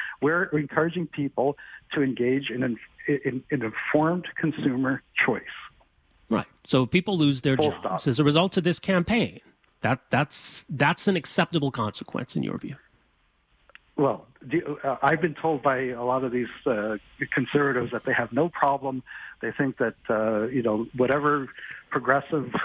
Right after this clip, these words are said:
Speaker 2: Well, Gil, the
Speaker 1: uh,
Speaker 2: question's to
Speaker 1: Albertans that
Speaker 2: you.
Speaker 1: they lose, they'll, they'll be more than compensated by conservatives
Speaker 2: Like,
Speaker 1: coming. So that, so that's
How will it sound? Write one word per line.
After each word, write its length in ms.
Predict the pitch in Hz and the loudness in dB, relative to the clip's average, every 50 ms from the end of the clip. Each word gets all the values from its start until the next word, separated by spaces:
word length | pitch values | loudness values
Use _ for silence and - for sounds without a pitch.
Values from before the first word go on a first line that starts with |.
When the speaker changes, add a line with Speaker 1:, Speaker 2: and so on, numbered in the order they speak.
| - - - | -2 0 0
Speaker 2:
Well, 160 | 151 220 220 | 0 0 2
Gil, 160 | 220 240 208 - | 2 2 2 2
the 100 | 175 175 | 2 2
Speaker 1:
uh, 40 | 214 | 2
Speaker 2:
question's 380 | 240 294 - - - 139 151 | 4 2 4 4 4 2 4
to 80 | - 165 | 2 2
Speaker 1:
Albertans 160 | 165 143 123 131 | 2 2 2 2
that 80 | 175 | 4
Speaker 2:
you. 120 | 180 - 165 | 4 4 4
Speaker 1:
they 80 | 160 147 | 4 2
lose, 340 | 139 143 151 156 160 151 - 156 | 0 0 2 2 2 0 0 0
they'll, 160 | 147 147 135 135 - - | 0 0 -2 -4 -4 -2
they'll 160 | 151 156 143 | -2 -2 0
be 180 | 143 151 147 131 | -2 -4 -2 -2
more 260 | 123 147 170 190 196 | 0 0 2 2 0
than 120 | 185 185 170 | -2 -4 -6
compensated 600 | - - 160 151 147 - - - - 143 139 135 | -4 -2 -2 -2 -2 -4 -8 -4 -2 -2 0 0
by 120 | - 123 120 | 0 0 -2
conservatives 540 | - 131 120 - - 143 147 151 147 - - | -2 -4 -6 -2 0 2 2 2 2 0 -2
Speaker 2:
Like, 80 | - | -4
Speaker 1:
coming. 200 | - 135 120 131 131 | -2 -2 -2 -2 0
So 140 | - 185 180 | 2 2 2
that, 140 | 175 185 - - | 0 -2 -4 -2
so 200 | - 180 175 170 _ _ _ - | -2 -2 -2 -4 _ _ _ 0
that's 180 | 170 156 - | 0 0 -2